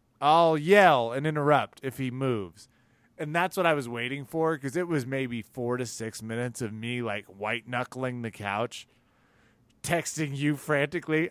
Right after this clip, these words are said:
"I think someone just died on national <laughs> television. I'm really nervous." Before we would find out, Sanchez is awake. No, he's good.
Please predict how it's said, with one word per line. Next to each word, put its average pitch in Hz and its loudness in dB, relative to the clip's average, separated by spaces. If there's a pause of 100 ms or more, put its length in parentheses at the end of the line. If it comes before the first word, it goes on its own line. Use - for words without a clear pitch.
"I 131 -8
think 117 -8
someone 120 -6
just 110 -8
died 104 -2
on 95 -6
national 95 -8
<laughs> - -
television. 151 2 (380)
I'm 117 -8
really 139 0
nervous." 131 -2 (300)
Before 220 2
we 214 2
would 202 2
find 190 8
out, 180 6
Sanchez 240 0
is 185 -8
awake. 175 0 (200)
No, 208 -2
he's 208 -4
good. 196 2